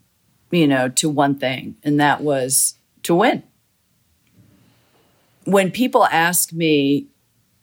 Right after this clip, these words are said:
"What do you think you've done for the game of tennis?" And I, I always say, "Oh my gosh," I go, "I had two huge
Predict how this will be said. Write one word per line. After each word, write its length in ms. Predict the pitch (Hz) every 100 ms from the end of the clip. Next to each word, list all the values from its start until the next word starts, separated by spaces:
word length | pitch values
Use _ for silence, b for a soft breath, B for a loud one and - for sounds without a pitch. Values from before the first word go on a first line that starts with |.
| _ -
"What 240 | 170 185
do 60 | 175
you 80 |
think 260 | 165 151 143
you've 160 | 151 143
done 180 | 143
for 140 | 139 135
the 80 | 123
game 200 | 135 127
of 100 | 110
tennis?" 420 | 156 139 135 -
And 180 | 143 143
I, 240 | 143 135 _ _
I 240 | 156 147 147
always 340 | 151 170 165
say, 380 | - 151 139 - -
"Oh 120 | 143 147
my 140 | 131
gosh," 380 | 127 131 135 131
I 80 | 147
go, 300 | 151 139 135 b b b b b b _ _ _ _
"I 240 | 160 175 208
had 640 | 214 175 160 151 147 143 _ _
two 720 | - - 214 202 196 196 196 - _ _ _ _ _ _
huge 840 | - - 226 196 170 156 - -